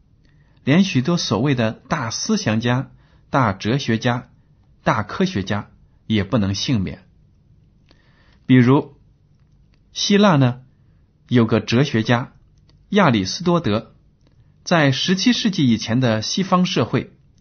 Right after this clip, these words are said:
被尊为圣贤，因为他在自然科学、哲学等广泛的领域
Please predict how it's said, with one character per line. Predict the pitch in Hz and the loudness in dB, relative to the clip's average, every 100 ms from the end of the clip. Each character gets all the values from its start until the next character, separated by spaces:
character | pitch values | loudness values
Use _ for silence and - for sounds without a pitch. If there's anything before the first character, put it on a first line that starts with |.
| _ | _
被 | - 110 | -2 -2
尊 | - - 139 | -2 0 2
为 | 123 107 | 2 -2
圣 | 113 - 214 131 | -2 -2 0 0
贤， | - 82 67 _ _ _ _ _ _ _ _ _ _ _ | -2 -10 -12 _ _ _ _ _ _ _ _ _ _ _
因 | - 170 | 0 2
为 | 170 | 2
他 | 160 170 | 2 2
在 | 160 139 | 2 0
自 | - 196 | 0 2
然 | 123 139 | 2 0
科 | - 202 | 0 -2
学、 | 185 104 95 - _ _ _ _ _ | 0 -4 -6 -8 _ _ _ _ _
哲 | - 123 190 | 0 2 2
学 | 185 98 - - | 0 -4 -6 -6
等 | 117 107 | -2 -2
广 | 113 113 98 | 0 0 0
泛 | 139 185 | 0 2
的 | 123 | 2
领 | 101 67 | 0 -4
域 | 107 123 - | -2 -4 -4